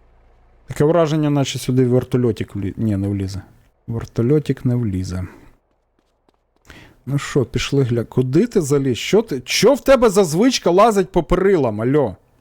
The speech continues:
Нащо воно тобі потрібно? Яка тут музична система стоїть,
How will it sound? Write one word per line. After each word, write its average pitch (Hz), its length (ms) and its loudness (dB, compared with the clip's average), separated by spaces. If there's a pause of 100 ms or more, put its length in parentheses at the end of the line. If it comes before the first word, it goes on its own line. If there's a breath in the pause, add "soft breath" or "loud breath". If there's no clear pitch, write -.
(1400)
Нащо 156 340 0
воно 147 180 2
тобі 131 220 0
потрібно? 113 480 -4
Яка 123 480 -2
тут 226 200 -2
музична 190 580 0
система 165 680 -2
стоїть, 120 580 -8